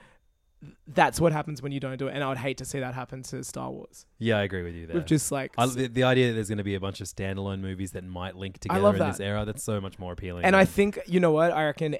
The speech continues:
Speaker 1: every creative at Lucasfilm are breathing a sigh of relief that they can now make Star Wars movies that don't have an opening crawl or an episode or a Skywalker or a John Williams score have to look like a Star Wars movie.
Speaker 2: Yeah,
Speaker 1: You know
Speaker 2: for
Speaker 1: what I mean?
Speaker 2: sure.
Speaker 1: Like,
Speaker 2: Yeah, yeah.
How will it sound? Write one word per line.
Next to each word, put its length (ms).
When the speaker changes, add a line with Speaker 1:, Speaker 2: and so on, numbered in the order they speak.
Speaker 1:
every 300
creative 480
at 80
Lucasfilm 720
are 100
breathing 460
a 40
sigh 260
of 100
relief 440
that 180
they 340
can 260
now 240
make 200
Star 240
Wars 440
movies 580
that 160
don't 200
have 140
an 80
opening 380
crawl 480
or 100
an 100
episode 560
or 140
a 40
Skywalker 640
or 220
a 20
John 280
Williams 360
score 440
have 180
to 100
look 240
like 180
a 40
Star 260
Wars 200
movie. 360
Speaker 2:
Yeah, 180
Speaker 1:
You 60
know 80
Speaker 2:
for 60
Speaker 1:
what 80
I 40
mean? 80
Speaker 2:
sure. 60
Speaker 1:
Like, 140
Speaker 2:
Yeah, 60
yeah. 160